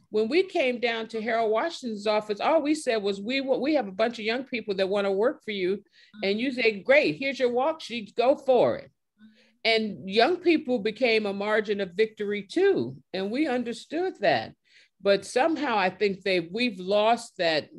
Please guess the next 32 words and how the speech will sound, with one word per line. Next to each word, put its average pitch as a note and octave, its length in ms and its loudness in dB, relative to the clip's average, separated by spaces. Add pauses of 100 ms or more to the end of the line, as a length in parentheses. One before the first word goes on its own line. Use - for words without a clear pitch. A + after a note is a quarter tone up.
(140)
that, D#3+ 260 -2 (200)
that D#3 220 -4
training A3 560 -2
mechanism D3 880 -2
and C#3 240 -8
that, B2+ 320 -2 (360)
that C3+ 220 -2
grassroots G3 920 0
mechanism D#3+ 880 -2
that D3+ 240 0
will C#3+ 300 -4
involve D#3+ 760 2
them. B2 280 -2
And C#3 140 -8
we F3 80 -6
just G3+ 240 -12
gotta F#3+ 220 0
keep G#3 280 -10
bringing G3+ 300 -2
them F#3+ 160 -6
in. A3+ 160 -4 (240)
And G#3+ 100 -4
it's A3 160 2
even A#3 240 0
harder G#3 400 2
these D#3+ 280 -6
last F#3+ 420 2
two E3 140 -4
years D#3 320 -2
because E3 400 -4
of E3+ 100 -10
covid, G#3+ 520 -4